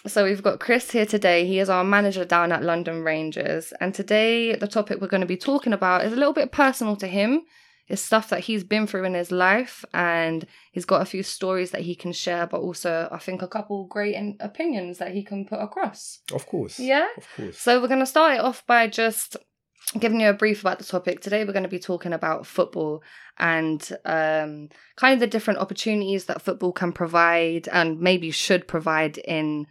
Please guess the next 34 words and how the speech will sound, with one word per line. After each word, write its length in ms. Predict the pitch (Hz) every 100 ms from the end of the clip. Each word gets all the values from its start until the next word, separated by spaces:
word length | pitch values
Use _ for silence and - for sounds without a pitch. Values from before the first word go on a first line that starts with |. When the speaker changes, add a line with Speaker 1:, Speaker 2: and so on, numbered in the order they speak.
| _ _ _
Speaker 1:
the 80 | 175
U 240 | 160 156
K. 640 | 151 - 165 156 165 226 269 _ - - _ -
I 60 |
wanna 180 | 190 202
start 320 | 208 - 208
by 160 | 196 190
just 180 | 180 190
asking 380 | - 180 - 170
Chris 260 | - 180 -
quickly. 420 | 196 - - 170
Chris, 320 | - 214 208
what 460 | 196 214 262 - -
is 400 | - 208 196 -
your 640 | 170 180 190 185 180 175 170 _ _ _ _ -
opinion 720 | 180 208 202 180 160 156 160 -
on 320 | 165 160 151
football 580 | - 160 - 151 151 151
in 160 | 160
the 80 | 160
U 180 | 156 156
K 520 | 151 160 156 151 151 _ _ _ _ _
right 260 | - 156 -
now? 240 | 110 101 - _ _ _ -
Speaker 2:
Right 280 | 101 90
now, 400 | 98 139 113 90 -
that's 260 | 85 104 -
a 20 |
mazza. 420 | 92 95 90 85 - 85
Um, 460 | 95 95 95 - - - -
it's 180 | 123 -
changed 380 | - 131 127
a 60 | 98
lot. 260 | 104 90